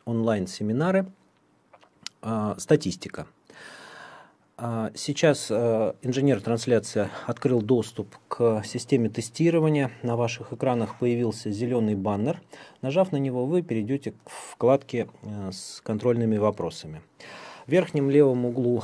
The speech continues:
окна вы видите таймер обратного отсчёта времени. А, на ответы, м, тестов, э, ответы на тесты вам отводится пятнадцать минут. А, напоминаю, что,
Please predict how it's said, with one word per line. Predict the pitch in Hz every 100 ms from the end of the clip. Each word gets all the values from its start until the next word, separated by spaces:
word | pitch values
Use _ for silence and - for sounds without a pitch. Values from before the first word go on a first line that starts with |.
| -
окна | 110 165 185
вы | 143
видите | 120 117 110 101 104
таймер | 117 120 110 107
обратного | 107 107 107 104
отсчёта | 104 - 104
времени. | 120 165 175 160 151 156 - - - -
А, | - 113 107 -
на | 120 123 120 107 - - - -
ответы, | - - 147 110 107 98 - -
м, | 117 113 107 110 113
тестов, | 113 185 185 160 - - - - -
э, | - 120 113 107 - -
ответы | - 110 123 -
на | 113
тесты | 117 175 -
вам | 120 143
отводится | 110 117 123 107 -
пятнадцать | - - 113 117 -
минут. | 101 92 82 - - -
А, | - 98 101
напоминаю, | 107 110 135 160 180 139
что, | - - 113